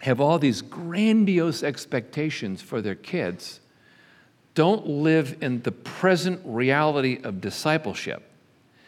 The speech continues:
and they live in a space of disappointment. And what I would encourage you to do is think about present opportunities for discipleship, day in, day out, week in, week out, trusting that God is going to take your investments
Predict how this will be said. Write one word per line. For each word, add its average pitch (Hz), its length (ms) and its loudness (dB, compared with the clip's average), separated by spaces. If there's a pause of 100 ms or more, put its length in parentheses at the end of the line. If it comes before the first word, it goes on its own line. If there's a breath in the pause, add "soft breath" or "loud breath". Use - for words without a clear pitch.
(240 soft breath)
and 131 140 2
they 131 100 4
live 165 240 4
in 147 80 0
a 120 60 2
space - 760 0
of 113 180 -6
disappointment. 135 920 -6 (1500 loud breath)
And 139 100 2
what 190 80 6
I 208 60 6
would 185 100 6
encourage 196 320 4
you 196 80 4
to 175 80 2
do 165 240 4
is 139 240 0
think 208 280 2
about 143 360 0
present 202 580 4
opportunities 160 840 0
for 151 240 0
discipleship, 123 880 -2
day 165 320 4
in, 107 200 2
day 156 320 2
out, 107 200 0
week 151 320 0
in, 113 200 0
week 139 260 0
out, 113 220 0 (420 loud breath)
trusting 185 520 0
that 117 260 -4
God 165 300 4
is 135 140 -2
going 147 260 -2
to 110 80 -2
take 147 440 -2
your 143 440 2
investments 113 1120 -2